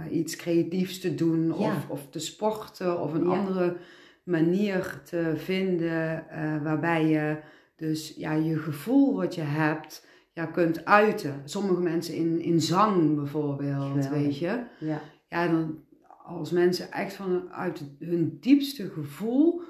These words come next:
Speaker 1: of dat dat nou, eh, een heel emotioneel gevoel is of een heel blij gevoel is,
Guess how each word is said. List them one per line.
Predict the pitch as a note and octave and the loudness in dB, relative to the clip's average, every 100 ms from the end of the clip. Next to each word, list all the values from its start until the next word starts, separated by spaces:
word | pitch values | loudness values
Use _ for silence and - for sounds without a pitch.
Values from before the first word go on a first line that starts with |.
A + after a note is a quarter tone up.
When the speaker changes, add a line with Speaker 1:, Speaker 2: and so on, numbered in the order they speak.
| - | -16
Speaker 1:
of | - E3+ | -14 -8
dat | F3+ - | -6 -4
dat | D#3+ D#3 | -6 -4
nou, | E3 D#3+ D#3+ D3+ - - _ | -2 0 -2 -4 -8 -20 _
eh, | - E3 D#3 D3+ D3 | -8 -4 -2 -2 -4
een | F3 D#3+ | -2 2
heel | E3+ E3 | 4 2
emotioneel | - E3+ E3 D#3 - E3+ G3 G#3+ | 0 0 2 2 0 0 0 0
gevoel | E3+ D3 F#3 F3 | -2 -2 2 2
is | D#3 | 2
of | D#3+ | 0
een | D3 | 2
heel | D#3 D#3 | 2 2
blij | D3+ F#3 A#3+ B3 | 4 4 4 2
gevoel | F#3+ - D#3 D3+ | -4 -4 -2 0
is, | D3+ D3+ F3+ A#3 - | 0 0 -2 -2 -6